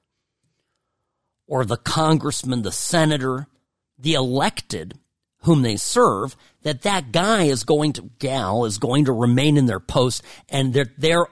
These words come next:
power will grow and that they will progress up the food chain. This is why people work in campaigns. People work in campaigns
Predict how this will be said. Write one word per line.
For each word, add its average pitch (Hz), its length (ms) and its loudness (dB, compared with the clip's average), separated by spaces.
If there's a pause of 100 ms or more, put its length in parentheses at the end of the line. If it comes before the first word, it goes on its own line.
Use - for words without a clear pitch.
power 135 420 0
will 120 200 0
grow 107 300 0
and 135 200 0
that 127 140 -4
they 143 120 0
will 131 200 -2
progress 120 680 -6
up - 200 -12
the 120 60 -10
food 233 280 -2
chain. - 300 -8 (600)
This - 80 -12
is 156 140 -6
why 170 180 -2
people 143 380 -6
work 117 200 -6
in 110 100 -4
campaigns. - 500 -6
People 208 340 -6
work 117 160 -12
in 98 100 -12
campaigns 151 720 -10